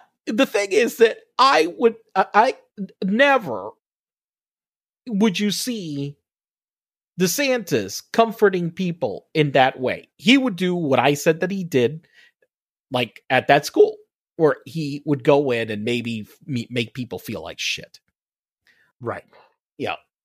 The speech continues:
Speaker 1: Uh, Biden also went to Puerto Rico, uh, this week, and also, uh, I can, uh, safely report that no paper towels were harmed during his p-,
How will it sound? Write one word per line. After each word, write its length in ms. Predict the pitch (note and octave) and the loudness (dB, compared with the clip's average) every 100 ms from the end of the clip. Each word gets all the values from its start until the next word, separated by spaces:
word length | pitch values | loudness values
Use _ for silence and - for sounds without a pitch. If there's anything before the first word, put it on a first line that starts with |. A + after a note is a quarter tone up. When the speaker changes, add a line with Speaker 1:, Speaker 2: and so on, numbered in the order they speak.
| _ | _
Speaker 1:
Uh, 220 | A2+ G#2+ | -4 0
Biden 320 | A#2 D#3+ F3 | 2 2 4
also 240 | E3+ D#3 D#3 | 4 2 0
went 180 | D3 | 0
to 60 | C#3+ | -2
Puerto 280 | C#3 D3 B2 | 0 0 2
Rico, 560 | D3+ G3 G3 F#3+ F3+ - | -2 0 2 2 -2 0
uh, 220 | E3 D#3 | 4 4
this 240 | D3 C#3 D#3 | 4 -2 -2
week, 260 | C#3 C#3 | -2 -2
and 180 | A#2+ A2+ | -6 -4
also, 720 | - C3+ C#3+ - C#3 B2+ A#2 - | 2 2 2 2 2 2 -2 -8
uh, 400 | A2 G#2 F#2+ F#2 - _ _ _ _ _ _ _ _ _ _ _ - | -10 -10 -10 -12 -16 _ _ _ _ _ _ _ _ _ _ _ 0
I 120 | C3 | 2
can, 240 | C3 B2+ - _ - | 2 -4 -12 _ -4
uh, 180 | B2 C#3 A#2+ | -2 -2 -4
safely 440 | - D#3+ D#3 E3 | 2 2 2 0
report 540 | D#3 D3+ C#3+ C3 C3 _ - _ _ | 0 0 2 2 0 _ -20 _ _
that 220 | C3 - | 0 4
no 200 | C#3+ D3+ | 4 4
paper 380 | D#3 - D#3 D#3+ | 4 0 0 -2
towels 720 | D#3 D3 G#2+ G2 G#2+ - - _ _ _ | 2 2 0 -6 -10 -14 -16 _ _ _
were 140 | B2 | -4
harmed 640 | A2+ C3 A#2+ A#2 A2+ A2+ A2+ _ _ | -2 2 2 0 -4 -8 -12 _ _
during 240 | B2+ A#2 | -4 -4
his 180 | A2 A2 | -6 -8
p-, 200 | - - | -8 -18